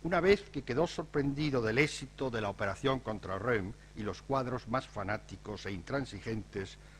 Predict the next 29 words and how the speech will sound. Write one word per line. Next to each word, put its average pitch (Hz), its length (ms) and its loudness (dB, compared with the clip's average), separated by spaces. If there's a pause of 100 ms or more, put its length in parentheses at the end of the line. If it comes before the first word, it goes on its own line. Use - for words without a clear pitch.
de 95 120 -4
la 95 120 2
S 92 300 -2
A. 67 80 -8 (2000)
El 135 160 -2
pacto - 420 4
germano-soviético 139 1120 4
de 110 100 8
mil 156 180 6
novecientos 135 320 0
treinta 110 280 0
y 101 40 2
nueve 101 380 4 (1500)
y 104 40 -4
la 123 120 6
confianza 190 640 6
de 175 80 4
Stalin 143 600 4 (400)
en 131 120 2
que 147 100 4
los 131 160 2
alemanes 170 640 4 (840)
no 131 180 4
llevarían 160 480 4
a 127 80 2
cabo 107 540 6
la 101 180 0
operación 107 540 0
Barbarroja 101 680 0